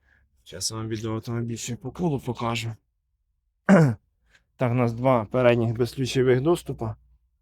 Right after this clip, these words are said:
на двох передніх дверях. Такий він... Такий сі-, сіроватий металік, гарний, гарний колір. Потім у нас, е, зйомний, е,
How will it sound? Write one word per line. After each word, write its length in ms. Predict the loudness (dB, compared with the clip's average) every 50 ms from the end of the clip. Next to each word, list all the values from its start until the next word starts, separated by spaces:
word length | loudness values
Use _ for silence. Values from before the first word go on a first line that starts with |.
| _ _ _ _ _
на 120 | -8 -8
двох 260 | -6 -4 -6 -6 -4 -2
передніх 400 | 0 2 2 2 2 0 -4 -2
дверях. 520 | 0 0 0 2 0 -2 -4 -6 _ _ _ _ _ _ _ _ _ _ _ _ _ _ _ _ _ _ _ _ _ _ _
Такий 400 | -4 -4 -4 0 2 2 4 4
він... 300 | 4 2 0 0 -4 -8 _ _ _ _ _ _ _
Такий 280 | -2 0 2 4 4 4
сі-, 260 | 4 4 4 4 4
сіроватий 680 | 4 2 4 4 6 6 6 6 6 4 4 4 2
металік, 560 | 4 2 2 0 0 0 0 2 0 0 0 0
гарний, 400 | 2 2 2 0 -2 -4 -6 -8 -12 _ _ _ _ _ _
гарний 440 | 0 4 4 4 4 4 2 0 0
колір. 480 | 0 0 0 2 2 2 0 -2 -4 -8 -14 _ _ _ _ _ _ _ _ _ _ _ _ _ _ _ _ _ _ _ _ _ _ _ _ _ _ _ _ _ _ _ _ _ _ _ _ -4
Потім 300 | -4 -2 -2 -2 0 0
у 20 |
нас, 220 | 0 0 -2 -4 -6
е, 280 | -6 -4 -2 -2 -4
зйомний, 680 | -4 -4 -4 -2 0 0 0 0 0 -2 -2 -2 -2 -4 -4
е, 520 | -4 -4 -2 -2 -2 -4 -4 -6 -8 -10